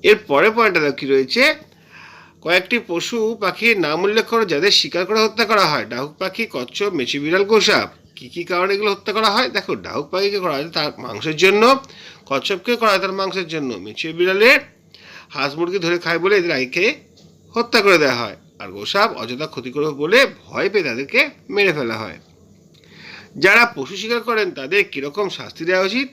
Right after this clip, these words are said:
এটা কিন্তু খুব গুরুত্বপূর্ণ প্রশ্ন। দেখো তোমরা, যারা পশু শিকার করেন তাদের বন্য পশুর গুরুত্ব সম্পর্কে সচেতন করতে হবে।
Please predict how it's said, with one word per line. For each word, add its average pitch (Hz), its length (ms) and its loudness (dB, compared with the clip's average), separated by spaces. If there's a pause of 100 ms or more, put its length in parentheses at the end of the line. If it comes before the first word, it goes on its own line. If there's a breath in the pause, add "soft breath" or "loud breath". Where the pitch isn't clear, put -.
(160)
এটা 123 120 -8
কিন্তু 185 240 0
খুব 220 180 -4
গুরুত্বপূর্ণ 180 600 -2
প্রশ্ন। 202 340 4
দেখো 135 280 2
তোমরা, 185 440 4 (640 loud breath)
যারা 175 240 2
পশু 147 280 -8
শিকার 202 220 0
করেন 208 380 2
তাদের 175 420 0 (560 loud breath)
বন্য 156 320 0
পশুর 170 260 -4
গুরুত্ব 165 400 -4
সম্পর্কে 196 420 -2
সচেতন 156 460 -2
করতে 208 280 0
হবে। 226 360 6